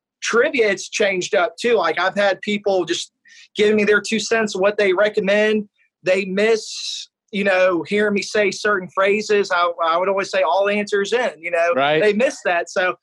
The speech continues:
Speaker 1: I incorporate that back into the trivia, even though it's obvious
Speaker 2: <laughs>
Speaker 1: all the answers are in. And I have people are like, "Why do you say that?" I'm like,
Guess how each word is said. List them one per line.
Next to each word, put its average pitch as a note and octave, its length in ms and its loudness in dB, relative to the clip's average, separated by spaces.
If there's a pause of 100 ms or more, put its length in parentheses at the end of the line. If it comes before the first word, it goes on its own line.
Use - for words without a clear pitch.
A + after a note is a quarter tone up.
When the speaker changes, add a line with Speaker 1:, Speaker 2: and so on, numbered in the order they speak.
(220)
Speaker 1:
I F#3+ 140 0
incorporate A3 640 0
that B3 240 0
back F#3+ 240 -2
into F#3 120 -4
the F3+ 60 -4
trivia, F3+ 380 -2
even G3+ 140 0
though G3 100 2
it's F3+ 140 -4 (100)
obvious F3 680 -2
Speaker 2:
<laughs> - 300 -2
Speaker 1:
all G#3 240 0
the - 140 0
answers G#3+ 320 -2
are G3 140 2
in. G3 420 0 (320)
And G#3 100 2
I C4+ 160 0
have A#3 140 -2
people C4 240 -2
are G#3+ 80 0
like, G3+ 180 -2
"Why A#3+ 160 -2
do G#4+ 120 -8
you A4 120 -6
say G4+ 380 -2
that?" F#3+ 200 0
I'm F#3+ 80 -2
like, G3 280 0